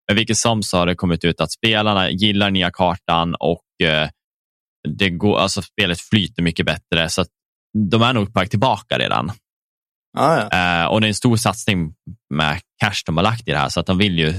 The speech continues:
Speaker 1: rädda upp det. Och som det ser ut om, av det jag läser nu, så kan jag nog få uppfattningen av att de, de kommer också göra en bra comeback, det kan jag tänka mig. Eh,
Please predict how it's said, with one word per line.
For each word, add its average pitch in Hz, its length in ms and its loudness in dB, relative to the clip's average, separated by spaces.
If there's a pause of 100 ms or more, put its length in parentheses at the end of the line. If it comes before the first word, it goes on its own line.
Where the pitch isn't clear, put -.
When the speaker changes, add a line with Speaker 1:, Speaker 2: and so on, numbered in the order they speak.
(140)
Speaker 1:
rädda 90 260 0
upp 117 240 -4
det. 69 140 0
Och 92 160 -2 (320)
som 101 300 2
det 101 80 2
ser 117 200 0
ut 120 340 2
om, 80 340 -2
av 90 120 2
det 95 80 2
jag 92 120 2
läser 113 400 0
nu, 78 160 0
så 85 180 -2
kan - 140 -2
jag 90 80 0
nog 92 140 -2
få 104 180 2
uppfattningen 90 600 -2
av 76 120 2
att 76 160 2 (800)
de, 101 200 2
de 113 180 2
kommer 95 300 2
också 87 240 -2
göra 85 80 4
en 80 80 0
bra 82 240 2
comeback, 85 720 0
det 90 80 -2
kan - 100 -2
jag 90 40 -4
tänka 90 300 -2
mig. 76 280 0 (320)
Eh, 53 260 -4